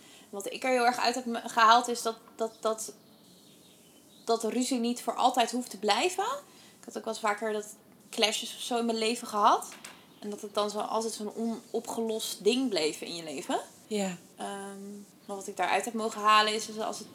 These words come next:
Speaker 1: twee mensen hun werk doen, zelf, in zichzelf, dat tijd en energie je dan toch altijd wel weer naar elkaar brengt om het op te lossen.
Speaker 2: Ja.
Speaker 1: Wat er ook de ruimte zou zijn. Want ik voelde ook toen wij gingen afspreken, was het ook echt om gewoon het uit te spreken, elkaar te zien. En, ehm,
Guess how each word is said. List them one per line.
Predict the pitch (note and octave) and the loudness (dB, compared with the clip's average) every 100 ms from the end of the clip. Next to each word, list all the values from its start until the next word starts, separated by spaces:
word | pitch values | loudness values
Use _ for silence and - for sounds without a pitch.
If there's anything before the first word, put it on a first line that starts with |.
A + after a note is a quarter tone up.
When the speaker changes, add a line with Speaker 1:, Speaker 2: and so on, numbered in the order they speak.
| - - - - | -20 -20 -20 -4
Speaker 1:
twee | A3+ | -2
mensen | G#3+ G#3+ A3 | 0 -2 -2
hun | G#3 | 0
werk | G3+ A3+ A#3 | 2 0 0
doen, | B3 G4+ A4+ - - - - - - - - - | -4 -6 -8 -18 -20 -20 -20 -20 -20 -20 -20 -10
zelf, | - G3 C4+ - - - - - - | 0 2 0 -4 -16 -20 -20 -20 -8
in | G#3+ G#3+ | -4 -4
zichzelf, | A3 - G#3+ C#4 F4+ - - - - - - - - | -6 0 2 2 0 -6 -20 -20 -20 -20 -20 -20 -4
dat | G#3 - - | -4 -4 4
tijd | G#3+ G#3+ A3 | 6 6 4
en | G#3 | -2
energie | E3+ G#3+ A3 A#3 A3+ | -4 -2 -2 -2 0
je | |
dan | A3 G#3+ | 0 0
toch | - A3+ | -2 -6
altijd | A#3+ A#3+ | -6 0
wel | A#3 A3+ | 2 4
weer | |
naar | A3+ A3+ | 2 2
elkaar | A3+ A3+ | 4 4
brengt | A3+ A3+ A3 | 4 0 0
om | A#3+ A3 | -6 -8
het | - | -8
op | - - | -12 -8
te | G3 | -6
lossen. | - - F3 - - | -6 -8 -12 -12 0
Speaker 2:
Ja. | G3+ F#3+ | 2 6
Speaker 1:
Wat | A3+ B3 | 6 6
er | A3+ | 0
ook | A#3 | 0
de | A#3 | 0
ruimte | A3 A3 A#3 A3+ | 6 6 6 0
zou | G#3 G3 | 0 2
zijn. | A3 | 2
Want | G#3 D#3+ | 2 -2
ik | |
voelde | - A3 | -4 -4
ook | G#3+ | -4
toen | A3 | -4
wij | G#3+ | -4
gingen | A3 - | -4 -4
afspreken, | G#3 - A#3 A3 | -4 -2 -4 -2
was | A3+ | -6
het | A3 | -4
ook | A3+ | -4
echt | - A3 A#3+ | -4 -4 -4
om | A3+ | -4
gewoon | - A3 G#3+ A3 G#3+ - - - - - | 0 2 2 0 -6 -12 -20 -20 -20 -6
het | A3 - | -2 6
uit | A3 A3 | 6 6
te | |
spreken, | - - G#3 G#3 G#3+ | -4 -2 0 2 0
elkaar | G#3 G3+ | 4 4
te | G#3+ | 2
zien. | G3 A3+ G#3 G#3 | 0 0 0 -2
En, | - G3 G3+ | -2 -2 2
ehm, | G3 G3 G3 G3+ | 4 4 2 -2